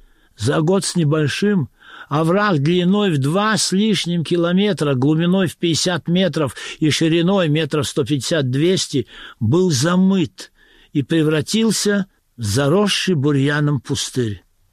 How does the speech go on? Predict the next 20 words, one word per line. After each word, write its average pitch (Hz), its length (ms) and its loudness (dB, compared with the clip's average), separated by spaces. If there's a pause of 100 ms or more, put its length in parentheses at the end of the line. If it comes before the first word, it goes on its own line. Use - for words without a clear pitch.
(1000)
Судя 202 320 2
по 190 120 -2
газетным 185 520 0
сообщениям, 180 840 0
пустырь 226 480 0
этот 185 240 -2
предполагалось 180 800 0
использовать 190 720 0
под 180 160 -2
стадион 175 800 0 (260)
и 156 140 0
место 185 340 0
разнообразных 170 720 0
развлечений. 156 800 0 (300)
Но 180 180 2
до 180 140 0
развлечений 196 800 2
дело 165 320 2
не 151 160 0
дошло. 160 600 0